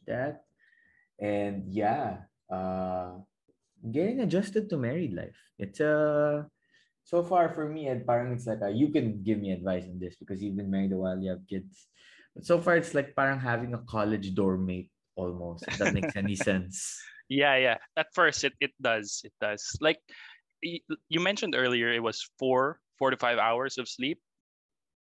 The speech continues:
Speaker 1: Yeah.
Speaker 2: You, you better get used to that because that's what will happen when you have kids soon.
Speaker 1: Mm-hmm.
Speaker 2: Okay? <laughs> So, uh, me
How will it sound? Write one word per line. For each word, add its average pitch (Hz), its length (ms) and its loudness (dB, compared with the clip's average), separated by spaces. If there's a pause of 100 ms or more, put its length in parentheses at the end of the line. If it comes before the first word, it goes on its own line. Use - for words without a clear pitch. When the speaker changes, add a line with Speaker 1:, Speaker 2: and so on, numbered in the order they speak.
Speaker 1:
Yeah. 95 280 0
Speaker 2:
You, 147 420 4
you 143 140 -2
better 160 220 2
get 131 300 -2
used 123 260 -4
to 110 80 -4
that 101 300 -2
because 113 520 0
that's - 680 -2
what 143 260 2
will 131 300 2
happen 127 600 -2 (440)
when 139 180 0
you 135 240 2 (320)
have 139 300 -2
kids - 640 -6 (340)
soon. 175 320 4
Speaker 1:
Mm-hmm. 208 380 -4 (100)
Speaker 2:
Okay? 190 320 2
<laughs> 214 40 -6
So, 165 160 2 (640)
uh, 151 440 8
me 170 460 2